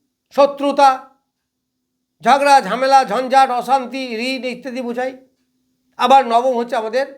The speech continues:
গুরুর স্থান, অর্থাৎ পিতার স্থান বা ভাগ্যের স্থান বা বিদেশ যাত্রার স্থান, অনেক কিছু বিচার করে থাকি। এই কর্কট রাশি বা লগ্ন সাপেক্ষে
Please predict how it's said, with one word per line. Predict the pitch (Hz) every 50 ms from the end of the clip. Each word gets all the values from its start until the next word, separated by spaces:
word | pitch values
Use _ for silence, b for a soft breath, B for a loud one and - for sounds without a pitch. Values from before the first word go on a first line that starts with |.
| _ _ _ _ _ _ 165
গুরুর | 156 196 - 254 269 240 185
স্থান, | - - - - 165 175 139 127 - _ _ _ _ _ _ _ _ _ _ _ _ _ _ _ _ _ _ _ _ _ _ _ _ _ _ _ _ _ _ _ _ _ _ _ _ _ _ _ _ _ _ _ _
অর্থাৎ | - 233 254 196 -
পিতার | - 240 233 - 269 269 226
স্থান | - - 226 254 254 254 254 - _ _ _ _ _ _ _ _ _ _ _ _ _ _ _ _ _ -
বা | 220 262 262
ভাগ্যের | 208 165 196 233 214 202 247 269 220
স্থান | - - - 247 254 254 - _ _ _ _ _ _ _ _ _ _ _ -
বা | 208 269 277
বিদেশ | - 214 233 226 262 262 233 196
যাত্রার | 262 254 247 262 269 254
স্থান, | - 226 247 269
অনেক | 269 269 277 285 -
কিছু | 277 247 294 285
বিচার | 254 233 285 277 262
করে | 247 294 262
থাকি। | 240 254 247 302 330 330 _ _ _ _ _ _ _ _ _ _ _ _ _ _ _ _ _ _ _ _ _ _ _ _ _ _ _ _ _ _ _
এই | 269 302 294 294
কর্কট | 294 294 302 302 - 320
রাশি | 330 302 302 254 180 294
বা | 302 311 302
লগ্ন | 269 254 254 247 247 254
সাপেক্ষে | 208 240 247 247 247 247 285 320